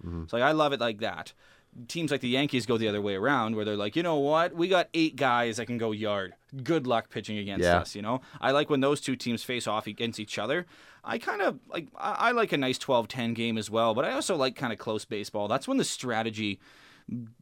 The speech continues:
Speaker 2: comes out in
Speaker 1: <laughs>
Speaker 2: baseball, is those close games,
Speaker 1: Yeah.
Speaker 2: the small ball, the stealing stuff. That's what I kinda love about baseball, but,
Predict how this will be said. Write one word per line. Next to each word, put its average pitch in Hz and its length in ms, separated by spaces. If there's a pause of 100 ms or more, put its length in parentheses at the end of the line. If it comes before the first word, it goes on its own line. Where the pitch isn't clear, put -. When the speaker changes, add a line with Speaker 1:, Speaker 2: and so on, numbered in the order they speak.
(140)
Speaker 2:
comes 135 440
out 107 240
in 113 120
Speaker 1:
<laughs> - 20
Speaker 2:
baseball, 104 460
is 104 80
those 113 180
close 139 420
games, 113 340
Speaker 1:
Yeah. - 60
Speaker 2:
the 135 60
small 139 380
ball, 110 220
the 101 80
stealing 135 300
stuff. 113 160
That's 131 160
what 135 100
I 120 40
kinda 117 220
love 113 160
about 110 240
baseball, 104 480
but, 104 200